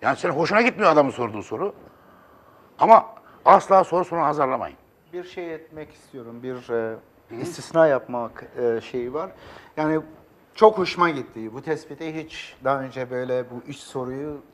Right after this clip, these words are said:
Speaker 2: bir arada değerlendirmemiştim, işitmemiştim. Maşallah, Allah razı olsun. Yani bu şeyde işittiğim en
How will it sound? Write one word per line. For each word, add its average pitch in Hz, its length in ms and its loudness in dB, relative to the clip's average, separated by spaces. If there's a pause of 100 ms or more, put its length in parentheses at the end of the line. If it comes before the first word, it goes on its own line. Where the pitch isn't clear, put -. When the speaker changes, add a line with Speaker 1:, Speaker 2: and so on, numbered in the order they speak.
Speaker 2:
bir 131 160 4
arada 123 340 2
değerlendirmemiştim, 123 840 -2
işitmemiştim. 117 680 -12 (520)
Maşallah, 135 500 4
Allah 127 220 4
razı 127 240 0
olsun. 117 320 -12 (480)
Yani 143 340 0
bu 190 80 0
şeyde 160 360 0
işittiğim 156 480 -12 (160)
en 185 160 -6